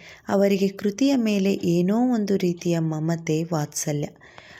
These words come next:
ಅವಳನ್ನು ನೋಡಿದರೆ ತಮ್ಮ ಮಗಳೇ ನೆನಪು ಆಗುತ್ತಿತ್ತು. ಹಾಗಾಗಿ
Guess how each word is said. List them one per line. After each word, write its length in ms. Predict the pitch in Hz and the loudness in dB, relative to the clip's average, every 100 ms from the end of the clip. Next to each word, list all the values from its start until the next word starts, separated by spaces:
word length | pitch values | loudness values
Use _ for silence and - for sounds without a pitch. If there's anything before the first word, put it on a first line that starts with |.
| - | -4
ಅವಳನ್ನು 520 | 180 170 165 165 165 | 2 2 4 2 2
ನೋಡಿದರೆ 760 | 160 160 214 220 185 170 170 160 | 2 0 0 0 0 0 0 -4
ತಮ್ಮ 480 | - - 160 156 151 | -10 -6 -4 -2 -2
ಮಗಳೇ 400 | 147 147 175 214 | -2 -2 -2 0
ನೆನಪು 460 | 214 180 175 180 | -2 -2 -2 -2
ಆಗುತ್ತಿತ್ತು. 680 | 160 156 151 - 147 - - - - - - - | -2 -2 -4 -6 -10 -10 -14 -14 -20 -20 -20 -6
ಹಾಗಾಗಿ 880 | 208 214 247 226 190 170 196 170 | -2 0 0 0 0 0 0 0